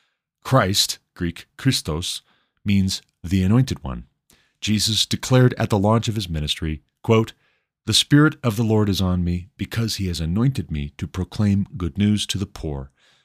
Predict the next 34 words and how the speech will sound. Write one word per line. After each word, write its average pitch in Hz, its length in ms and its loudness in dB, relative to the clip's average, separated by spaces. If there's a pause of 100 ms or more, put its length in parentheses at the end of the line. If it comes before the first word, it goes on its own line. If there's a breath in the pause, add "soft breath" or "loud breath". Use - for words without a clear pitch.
(120)
to 113 120 0
proclaim 110 540 2
freedom 117 440 2 (140)
for 107 200 -4
the 95 60 -4
prisoners, 82 600 -4 (500)
and 82 140 -10
recovery 110 420 0
of 95 100 -4
sight 80 300 -4
for 107 200 -6
the 98 80 -8
blind, 76 480 -6 (380 soft breath)
to 104 100 -4
set - 340 0
the - 240 -4
oppressed - 420 -4
free," 78 440 -4 (640)
end 85 160 -10
quote. - 440 -16 (600)
Going 90 200 -4
back 85 540 -10 (500)
to - 100 -8
the 85 120 -6
third 98 300 0
paragraph 78 480 -8
here, 71 260 -8 (800 loud breath)
kings, 98 280 -2
priests, - 400 -4
and 87 120 -4
prophets 98 440 -4
were 90 100 -2
anointed 98 380 0 (120)
outwardly 80 720 -2